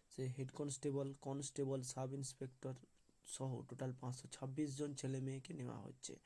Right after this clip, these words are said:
কারা কোন পদের জন্য যোগ্য ও তো হবে, তোমরা, উম, সেটি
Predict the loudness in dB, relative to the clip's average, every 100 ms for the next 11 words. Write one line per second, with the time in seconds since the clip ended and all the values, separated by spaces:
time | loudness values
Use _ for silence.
0 | -18 -20 -20 -20 -6 0 2 0 -4 -14
1 | -20 -20 -8 0 0 2 2 2 4 4
2 | 4 4 4 2 -4 -4 -8 -20 -20 -20
3 | -20 -20 -20 -20 _ -18 -6 0 0 -2
4 | -8 -16 -18 -10 -6 0 0 0 -2 -2
5 | 0 2 2 0 -6 -2 2 2 4 2
6 | 0 -4 -10 -20 -14 -2 0 2 -2